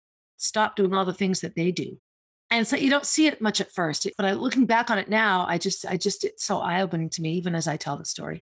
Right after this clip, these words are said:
So we spent the, you know, eleven weeks getting to know one another,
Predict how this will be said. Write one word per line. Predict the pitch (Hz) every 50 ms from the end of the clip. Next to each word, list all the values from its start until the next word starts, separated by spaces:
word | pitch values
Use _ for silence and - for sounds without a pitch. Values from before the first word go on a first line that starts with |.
| _ _ _ _ _ _ _ -
So | - 320 294 294
we | 262 311 339 381
spent | 370 - - 269 262 262 262
the, | 247 240 233 233 226 196
you | 226 214
know, | 196 180 185 185 180 - _ _ _ _ _ -
eleven | 196 180 180 170 175 196 208
weeks | 240 269 247 220 - - - -
getting | - - 175 175 180
to | 175 - 190
know | 202 214
one | 214 190 165
another, | 151 147 139 131 131 -